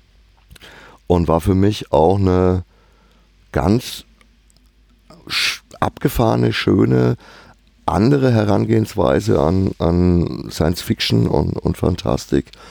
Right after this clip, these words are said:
Und die hat auch schon etliche Bücher veröffentlicht. Und ich fand ihre Lesung auch wirklich sehr interessant und sehr vielseitig. Und da bin ich auch drauf gespannt. Da haben wir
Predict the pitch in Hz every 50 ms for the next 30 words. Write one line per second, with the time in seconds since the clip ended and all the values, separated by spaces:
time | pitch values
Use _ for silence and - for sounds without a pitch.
0 | - - - - - - - - _ _ - 90 85 80 - - 90 90 - -
1 | - 82 - 85 - - - 73 - - 92 90 95 - - 98 95 95 104 101
2 | 101 - - - - - - - - - 95 98 - - - 107 - - 113 -
3 | 110 - - - - - - - - - - - - - 76 - - - - 92
4 | - - - 82 85 85 80 82 82 87 92 90 - - - 76 80 78 - 85
5 | 78 - - - - _ _ _ _ _ _ _ _ _ _ _ _ _ _ _
6 | _ _ _ _ _ _ _ _ _ _ _ _ - - - - - - 82 78
7 | 80 76 64 50 - - _ _ _ _ _ _ - 64 - 57 - - - 53
8 | 55 - - 50 58 60 60 62 64 58 57 - - - 50 65 69 60 57 58
9 | - - - - - - _ - - - - - - - - - 78 78 76 82
10 | 78 76 - 80 78 85 - - 78 71 - - - - - 69 69 69 69 71
11 | 73 73 73 71 69